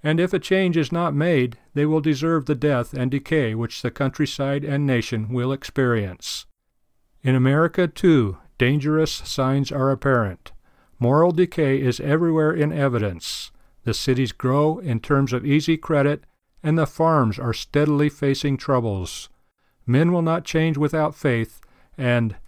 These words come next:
"faith cometh by hearing, and hearing by the word of God."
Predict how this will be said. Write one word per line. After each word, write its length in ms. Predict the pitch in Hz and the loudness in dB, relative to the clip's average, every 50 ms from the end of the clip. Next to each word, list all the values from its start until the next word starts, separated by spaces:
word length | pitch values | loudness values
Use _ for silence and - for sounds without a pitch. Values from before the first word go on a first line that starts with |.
| - - | -20 -20
"faith 440 | - - - 131 143 180 - - - | -16 -4 0 0 2 2 0 -2 -4
cometh 360 | - 170 156 165 165 - - | -4 -2 -2 -2 -2 -2 0
by 160 | - 147 151 | 0 0 2
hearing, 520 | 139 - 156 143 123 117 101 90 87 87 - _ _ - | 2 2 2 2 2 2 0 -4 -6 -8 -12 _ _ -8
and 200 | 123 113 107 95 | -4 -4 -4 -4
hearing 440 | - - 131 135 147 156 160 156 139 | -4 -2 0 0 0 0 0 -2 -2
by 180 | 139 123 113 | -2 -2 -2
the 80 | 104 101 | -2 -4
word 380 | 98 113 120 127 135 135 139 | -4 -2 0 0 0 0 -2
of 180 | 151 151 123 - | -4 -8 -8 -6
God." 480 | - 131 123 120 110 104 95 85 85 | -4 -4 -2 -2 -2 -2 -4 -6 -10